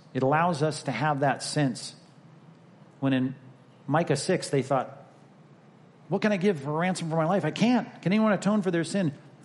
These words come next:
Chapter seven, though, Malachi seven, verse eighteen, "God, though we know you, something about you, you are a pardoning God, a God who pardons iniquity. You pass over our transgressions for the remnant of your inheritance, for your people.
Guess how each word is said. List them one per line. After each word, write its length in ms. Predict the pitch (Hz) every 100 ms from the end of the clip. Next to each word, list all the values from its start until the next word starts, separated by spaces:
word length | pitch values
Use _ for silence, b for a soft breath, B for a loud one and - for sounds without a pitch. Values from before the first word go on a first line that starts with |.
| -
Chapter 280 | 180 165
seven, 360 | 135 180 180 127
though, 200 | 104 101 - - -
Malachi 360 | 156 165 131
seven, 300 | 123 165 139
verse 200 | 135 135
eighteen, 460 | 147 143 160 147 123
"God, 380 | 139 156 165 143
though 120 | 139
we 140 | 147
know 160 | 160 151
you, 220 | 147 147
something 280 | - 160 156
about 240 | 147 143
you, 160 | 143 131 B
you 140 | 160 151
are 120 | 117
a 40 |
pardoning 600 | 104 - - 160 139 123 107
God, 220 | 104 98 B
a 80 | 139
God 220 | 127 165
who 60 | 160
pardons 560 | 139 - 185 180 170 143
iniquity. 340 | 147 147 117
You 140 | 113 135
pass 460 | - 185 185 -
over 180 | 175 156
our 80 | 147
transgressions 720 | 143 147 131 - 147 143 110
for 140 | - 127
the 140 | 123 - B B
remnant 440 | 139 190 185 143
of 100 | 123
your 140 | 127 131
inheritance, 420 | 127 131 123 107
for 140 | -
your 140 | 113 117
people. 320 | 127 113 101